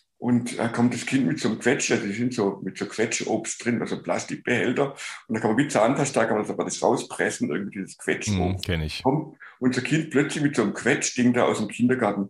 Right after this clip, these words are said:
Speaker 1: Und dann habe ich gefragt, „Wo ist denn das her?“ Sag ich, „Aus dem Kindergarten.“ Bin ich am nächsten Tag natürlich empört im Kindergarten. <laughs> Jetzt gerade an Weihnachten, um Weihnachten, wenn alle Kinder rotzeln und so und alle Kinder krank sind, das halbe Personal irgendwie krank ist, woher kommt das? Das Immunsystem ist natürlich schwach.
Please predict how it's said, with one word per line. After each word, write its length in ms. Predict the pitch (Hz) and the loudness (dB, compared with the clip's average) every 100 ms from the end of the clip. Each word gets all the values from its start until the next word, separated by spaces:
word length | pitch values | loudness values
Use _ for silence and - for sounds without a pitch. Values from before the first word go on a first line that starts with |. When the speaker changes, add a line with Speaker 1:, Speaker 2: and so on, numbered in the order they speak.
| - - - | -8 -20 -10
Speaker 1:
Und 80 | - | -2
dann 100 | 107 | 0
habe 140 | 101 104 | 0 -2
ich 100 | 98 | -4
gefragt, 320 | - 98 - | -2 -2 0
„Wo 60 | |
ist 120 | 98 98 | -2 0
denn 80 | |
das 240 | 92 170 - | 0 0 2
her?“ 160 | 107 | 0
Sag 140 | 98 95 | 0 -2
ich, 60 | |
„Aus 100 | 98 | -4
dem 140 | 101 98 | -4 -2
Kindergarten.“ 540 | 135 180 - 104 101 - - - | 0 0 0 -2 -4 -14 -20 -10
Bin 100 | 113 | -2
ich 100 | 107 | 0
am 160 | 101 101 | 0 0
nächsten 360 | 104 117 - 196 | 0 -2 -4 -2
Tag 280 | 95 120 | 0 2
natürlich 320 | 143 123 113 - | 2 0 -2 -4
empört 420 | 113 - 104 - | -4 0 0 0
im 80 | 123 | -2
Kindergarten. 720 | 120 - 151 156 - 170 - 202 196 - | -2 -2 -2 -4 -6 -8 -4 -2 0 0
<laughs> 920 | - - - 233 - 147 - 233 - | -2 0 2 2 2 -8 -4 -4 -2
Jetzt 260 | 160 - | -2 -2
gerade 220 | - 160 190 | 0 2 4
an 80 | |
Weihnachten, 480 | 135 165 208 175 - | 4 6 4 2 2
um 140 | 156 135 | 2 4
Weihnachten, 300 | 165 185 160 | 6 4 4
wenn 100 | - | 4
alle 180 | - | 2
Kinder 280 | 208 196 180 | 2 2 2
rotzeln 600 | 143 160 208 - 156 156 | 4 4 2 0 -4 -4
und 160 | 139 151 | -4 -2
so 120 | 165 | 0
und 120 | 165 | 2
alle 160 | - 185 | 2 0
Kinder 260 | 185 151 139 | -2 -2 2
krank 280 | 131 185 | 2 2
sind, 240 | 190 170 - - | -2 -8 -10 -8
das 100 | - | 2
halbe 260 | 131 139 160 | 4 4 4
Personal 560 | 143 139 123 123 170 | 4 4 6 6 6
irgendwie 240 | 180 170 170 | 2 -2 2
krank 320 | 143 165 180 | 4 4 2
ist, 320 | 185 - - | -4 -6 -14
woher 320 | - 127 139 127 | -6 2 4 4
kommt 260 | 147 196 | 4 4
das? 100 | 202 | 2
Das 120 | 147 | 2
Immunsystem 600 | 123 143 247 240 - 165 | 2 2 2 0 -2 -2
ist 140 | 156 151 | -2 0
natürlich 320 | 139 139 127 | 0 0 0
schwach. 340 | 123 131 127 | 4 4 2